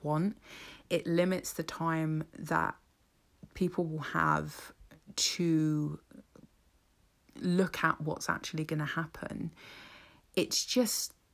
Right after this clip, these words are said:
<sighs> it's just insane. I mean, he says that the reason he's doing it is so that he can, you know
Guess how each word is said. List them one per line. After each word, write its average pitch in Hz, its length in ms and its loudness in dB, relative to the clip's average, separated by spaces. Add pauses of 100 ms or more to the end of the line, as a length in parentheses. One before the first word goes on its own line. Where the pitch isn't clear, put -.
(1200)
<sighs> - 1400 -12
it's - 260 -2
just - 260 -8
insane. 262 720 2 (840)
I 240 80 8
mean, 254 160 4
he 302 260 12
says - 840 0
that - 220 2
the 185 80 2
reason 180 380 6
he's 160 200 2
doing 147 380 2
it 143 220 -2
is 151 180 0
so - 180 0
that 151 120 -2
he 151 280 2
can, 151 680 0 (760)
you 185 160 2
know 151 400 2